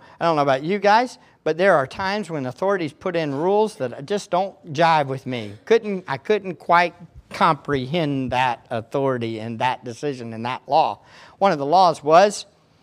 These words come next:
"Put on your seatbelt." You know, for most of my life, Bill, how about you? Most of your life, you didn't have to wear a seatbelt. It wasn't required. And then all of a sudden, they said, "You gotta wear a seatbelt. And if you don't wear a seatbelt,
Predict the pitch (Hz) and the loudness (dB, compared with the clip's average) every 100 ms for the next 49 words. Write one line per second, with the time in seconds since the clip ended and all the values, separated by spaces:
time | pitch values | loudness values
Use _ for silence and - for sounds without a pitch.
0 | _ _ _ _ _ 214 254 254 254 240 | _ _ _ _ _ 6 8 8 6 2
1 | - 226 147 131 104 - _ _ _ - | 0 -4 2 2 0 -8 _ _ _ 2
2 | 392 294 - 147 156 285 - 170 175 262 | 6 6 6 2 6 4 4 0 0 2
3 | 180 160 202 - 180 240 214 208 208 170 | 4 4 2 0 4 4 6 6 6 6
4 | 185 131 - _ 165 190 202 220 202 185 | 2 2 -2 _ 4 6 6 4 6 6
5 | 185 220 233 175 196 202 226 247 185 330 | 6 6 4 0 2 4 2 2 2 4
6 | 247 - 147 120 113 - _ _ _ _ | 4 -2 -6 -4 -4 -6 _ _ _ _
7 | _ _ _ _ _ _ 147 262 320 170 | _ _ _ _ _ _ 6 8 8 4
8 | 165 165 220 359 294 - _ _ _ _ | 6 8 10 8 2 -12 _ _ _ _
9 | _ _ - 170 294 339 233 180 285 330 | _ _ -4 4 8 10 8 6 6 8
10 | 285 226 330 - 202 254 302 - _ - | 8 6 6 6 8 8 6 -6 _ 0
11 | 233 330 180 135 180 269 - 262 220 131 | 4 8 8 8 8 8 6 0 -4 -4
12 | 113 - _ _ _ _ _ _ _ _ | -4 -6 _ _ _ _ _ _ _ _
13 | - 110 175 330 269 247 214 - 302 233 | -12 -6 2 4 8 8 8 6 0 6
14 | 302 381 | 6 6